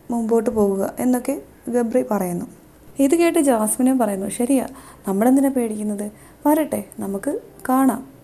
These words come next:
എന്നൊക്കെ ജാസ്മിനും പറയുകയാണ്. വൈൽഡ് കാർഡ് എൻട്രിയോട് കൂടി തന്നെ കളിയൊന്ന് മാറ്റിപ്പിടിക്കാൻ തീരുമാനിച്ചിരിക്കുകയാണ് ജാസ്മിനും ഗബ്രിയും. അതുകൊണ്ട് തന്നെ ജാസ്മിനും ഗബ്രിയും കൂടെ ശരണ്യയുടെയും അപ്സരയുടെയും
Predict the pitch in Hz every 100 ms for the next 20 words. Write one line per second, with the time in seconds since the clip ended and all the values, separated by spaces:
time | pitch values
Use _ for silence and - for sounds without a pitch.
0 | 220 233 226 254 262 220 214 214 247 240
1 | 226 202 190 190 175 185 - - - 254
2 | 240 247 269 277 302 311 302 330 392 226
3 | 220 233 240 254 262 247 247 247 247 -
4 | 190 185 202 220 226 190 185 208 208 208
5 | 220 247 247 254 254 247 247 233 220 202
6 | 196 196 196 - 226 208 180 185 202 247
7 | - - - - 220 214 254 262 277 277
8 | 277 214 208 202 202 - 254 254 240 233
9 | 240 240 233 262 - - - - - -
10 | 269 285 294 302 302 302 302 - 196 -
11 | 214 208 214 208 -